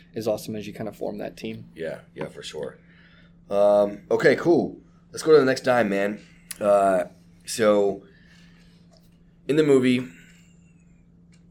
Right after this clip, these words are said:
Speaker 2: Small shows up to the field, or to the, to the sandlot, and he's, he's got his little toy glove.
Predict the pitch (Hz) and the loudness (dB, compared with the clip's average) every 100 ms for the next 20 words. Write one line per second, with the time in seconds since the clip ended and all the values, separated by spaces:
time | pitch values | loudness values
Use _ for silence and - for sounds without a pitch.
0 | - - 123 117 - 117 110 107 107 - | -16 -6 -2 0 0 -2 0 2 2 0
1 | 101 95 104 98 95 95 95 92 110 101 | -10 -8 -2 0 0 -2 -6 -6 -4 -6
2 | 101 110 101 - 95 113 101 95 90 90 | -8 -6 -6 -6 -10 -4 -4 -4 -6 -8
3 | 92 92 87 87 82 101 95 82 104 101 | -8 -10 -10 -10 -12 -14 -14 -14 -12 -4
4 | 98 92 95 95 98 95 95 92 90 90 | -4 -2 -8 -8 -4 -4 -2 -6 -4 -6
5 | 87 | -8